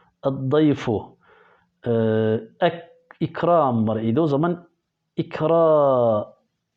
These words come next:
dayfi, misafire ikram. Müpteda grubumuz. Müstehabbun, güzel bir davranıştır, müstehaptır.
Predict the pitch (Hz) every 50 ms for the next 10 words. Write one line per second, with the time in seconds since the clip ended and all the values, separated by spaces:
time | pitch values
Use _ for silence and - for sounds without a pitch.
0 | _ _ _ _ _ _ _ _ _ _ 156 151 156 180 185 156 143 135 127 147
1 | 147 143 135 131 - - 120 113 110 120 120 - - 151 147 143 143 - 156 165
2 | 160 - 156 135 135 - - - 120 110 110 117 143 175 196 - - _ _ _
3 | _ _ _ _ _ _ _ _ 135 131 131 131 - 131 123 117 131 123 120 113
4 | 104 117 117 113 110 120 147 175 165 151 139 135 - - - 165 - - 190 165
5 | 151 143 139 175 196 214 233 - 240 - - - - - - - _ - 156 151
6 | 143 175 180 180 160 139 135 131 117 123 120 113 113 113 107 - - - - 113
7 | 113 127 123 - - - 143 - - - - - 104 101 - - - -